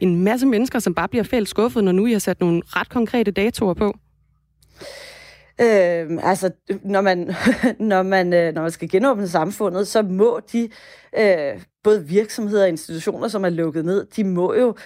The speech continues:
Speaker 2: have en eller anden udsigt til at kunne åbne igen. Altså, det er jo ikke sådan, at, øh, regeringen har lukket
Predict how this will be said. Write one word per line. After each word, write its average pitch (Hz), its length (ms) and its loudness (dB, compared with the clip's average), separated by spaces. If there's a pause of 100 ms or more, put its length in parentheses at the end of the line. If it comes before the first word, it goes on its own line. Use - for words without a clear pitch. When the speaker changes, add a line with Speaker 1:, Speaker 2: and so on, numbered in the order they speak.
(420)
Speaker 2:
have 202 320 0
en 214 120 -2
eller 196 140 2
anden 190 140 0
udsigt 196 340 -2
til 202 240 0
at 185 100 -4
kunne 208 220 -2
åbne 165 340 -4
igen. 170 320 -4
Altså, 170 160 -2
det 160 180 0
er 185 100 6
jo 226 60 0
ikke 196 180 -4
sådan, 190 460 0
at, - 360 0
øh, 165 60 0
regeringen 175 720 0
har 185 160 0
lukket 175 540 2